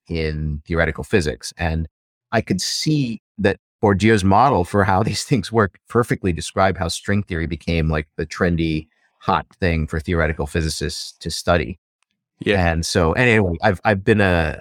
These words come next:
Speaker 1: I, I'm a big fan of Bourdieu, and I think all, any academic in America who wants to understand how academia works should read a little bit of Bourdieu.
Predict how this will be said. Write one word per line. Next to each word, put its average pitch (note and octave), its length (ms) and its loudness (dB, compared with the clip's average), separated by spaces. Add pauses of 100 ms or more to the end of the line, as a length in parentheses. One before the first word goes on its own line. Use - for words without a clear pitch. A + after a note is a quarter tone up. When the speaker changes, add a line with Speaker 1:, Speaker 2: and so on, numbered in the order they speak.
(220)
Speaker 1:
I, B1+ 200 -4
I'm G2 100 0
a F#2+ 60 -2
big F#2 160 -2
fan G2 280 2
of E2+ 80 -4
Bourdieu, F2+ 320 2
and D#2+ 100 0
I E2 60 2
think F2 200 -6
all, F2+ 440 2
any A#2+ 180 2
academic F#2+ 560 0
in E2 60 -2
America F2 440 0
who E2+ 80 -4
wants E2+ 300 0
to C#2+ 60 -8
understand E2 580 -2
how E2+ 100 2
academia D#2 420 0
works D#2+ 300 0
should D2+ 160 -4
read D#2+ 140 0
a D#2 60 0
little - 160 -6
bit D#2+ 140 -4
of F2 120 -6
Bourdieu. C#2+ 420 -8